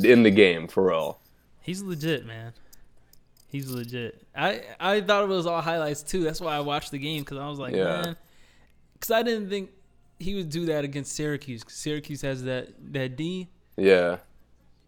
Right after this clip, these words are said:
Speaker 2: Uh, and I was like, "Uh, yeah, I gotta watch this." Man, he was going coast to coast. He, one p-, possession, he got a block, took it up court, shot a floater, missed the floater, got his own rebound, came back down,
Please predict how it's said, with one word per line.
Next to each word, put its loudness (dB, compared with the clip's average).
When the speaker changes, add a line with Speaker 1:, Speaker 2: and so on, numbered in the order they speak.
Speaker 2:
Uh, -8
and -6
I -6
was -12
like, -12
"Uh, -12
yeah, -4
I -4
gotta -6
watch -12
this." -16
Man, -6
he -6
was -6
going -8
coast -6
to -20
coast. -4
He, -4
one -6
p-, -16
possession, -4
he -4
got -2
a -2
block, -2
took 0
it -2
up -4
court, -2
shot -2
a -2
floater, -2
missed -4
the -6
floater, 0
got -2
his -2
own -6
rebound, -4
came -2
back -4
down, -4